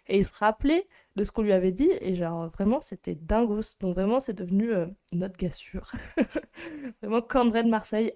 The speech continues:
allez-y les yeux fermés, c'est... Allez-y sans avoir mangé surtout, mais waouh, vous allez vous régaler. J'ai faim d'ailleurs parce que j'enregistre ce podcast, il est vraiment midi moins quart, j'ai pas mangé, j'ai très faim. Et enfin,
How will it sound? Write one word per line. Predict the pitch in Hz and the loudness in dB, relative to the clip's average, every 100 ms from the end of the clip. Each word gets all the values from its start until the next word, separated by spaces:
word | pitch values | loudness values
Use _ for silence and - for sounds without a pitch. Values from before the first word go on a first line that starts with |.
| _ - | _ -4
allez-y | 190 190 202 190 202 | -2 0 -2 -4 -2
les | 190 196 | -2 -2
yeux | |
fermés, | 196 185 185 202 | -4 -2 -2 -2
c'est... | - - 175 170 165 165 _ - - _ - | -8 -4 -2 -2 -4 -8 _ -20 -20 _ 2
Allez-y | 214 226 202 269 269 | 4 4 6 2 2
sans | - 254 247 | -2 2 4
avoir | 226 214 | 4 2
mangé | 202 214 | 2 0
surtout, | 262 220 - 233 285 _ - | 0 -4 0 0 0 _ -4
mais | 180 180 165 160 | 0 0 0 -2
waouh, | 160 170 170 160 | -4 -6 -6 -6
vous | - | -8
allez | 156 160 165 180 156 | -6 -6 -8 -12 -12
vous | 170 | -8
régaler. | 208 202 165 160 | -4 -4 -4 -6
J'ai | 170 160 _ | -6 -6 _
faim | - - 220 262 - | -20 -6 -6 -6 -6
d'ailleurs | 180 185 247 | 0 0 0
parce | - - | -4 -6
que | 185 | -4
j'enregistre | 180 175 185 190 | -2 -2 -4 -8
ce | - | -6
podcast, | 180 - 196 - | -8 -4 -6 -6
il | 165 | -8
est | |
vraiment | 160 170 185 180 - | -6 -2 -2 -2 0
midi | 185 196 214 | 2 4 6
moins | 202 196 | 4 2
quart, | 180 208 220 | -2 -4 -6
j'ai | 175 | -8
pas | 190 | -4
mangé, | 214 196 170 208 208 | -2 -2 -4 -6 -6
j'ai | 175 | -10
très | - - 294 | -10 -8 -8
faim. | - 190 _ _ - _ - | -8 -12 _ _ -20 _ -4
Et | 294 339 | 0 0
enfin, | 269 262 - 233 262 | 2 0 0 -2 -2